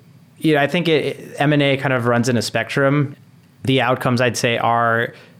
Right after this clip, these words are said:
in terms binary, but it also depends on what the strategic rationale for the, that acquisition is, right? If it's a short-term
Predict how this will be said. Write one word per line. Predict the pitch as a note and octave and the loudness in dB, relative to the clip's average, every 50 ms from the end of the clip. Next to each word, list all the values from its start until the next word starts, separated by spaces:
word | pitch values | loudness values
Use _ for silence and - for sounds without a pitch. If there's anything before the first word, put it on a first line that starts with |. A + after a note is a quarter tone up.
| _ - - - | _ -20 -8 -4
in | - A#2+ A#2+ A#2 | 0 0 2 0
terms | G#2 - A#2+ A#2 A2+ | 0 0 -2 -2 -2
binary, | G#2+ A#2 A2 A2 A#2 A#2 A#2 A#2+ B2+ C3 C3+ | -2 -2 0 0 0 0 2 2 2 2 2
but | B2 A#2+ A#2 | 0 0 0
it | A#2+ A2 | 0 0
also | A#2 A2+ - - A2+ | 0 0 -2 -2 -4
depends | A2+ A2 - - A2+ A2 G#2+ A2+ | -4 -4 -4 -2 -2 0 0 0
on | A2 G#2+ G#2+ | 0 2 2
what | G#2+ A#2 A2+ | 0 0 -2
the | C3 - | -4 -4
strategic | - B2 - - A#2+ G#2+ A2 G2+ | -4 -4 -4 -2 -2 -2 -2 -2
rationale | A#2 A2+ A2 G2+ - A2+ G#2+ G#2+ G#2+ G#2+ | -2 -4 -4 -4 -4 -2 -2 -2 -2 -2
for | - A2+ | -2 -2
the, | G#2 G#2+ A2 G#2+ G#2+ G#2+ - - - | -2 -2 -2 -2 -4 -4 -8 -12 -18
that | - - A#2 A2 A2+ A2+ A2 | -16 -10 -6 -4 -2 -2 -2
acquisition | A2 G#2+ - - G#2 G#2+ G2 - - A2 G#2+ | -4 -4 -4 -4 -2 -2 -2 -2 -4 -2 -2
is, | G#2+ G#2 G2+ G2+ G#2+ | -2 -2 -2 -4 -4
right? | A2+ A2 A2 A2+ A2+ - - - - - - - | -4 -2 -2 -4 -6 -8 -16 -20 -20 -10 -6 -4
If | B2+ - - | -4 -2 -2
it's | C3 - - | -2 -2 -2
a | B2+ | -4
short-term | - - - C3 C3 C3 C3 - - C3 A#2+ A2+ A2+ A2+ A2 | -4 -2 0 0 0 0 -2 -2 -2 0 0 2 0 0 -2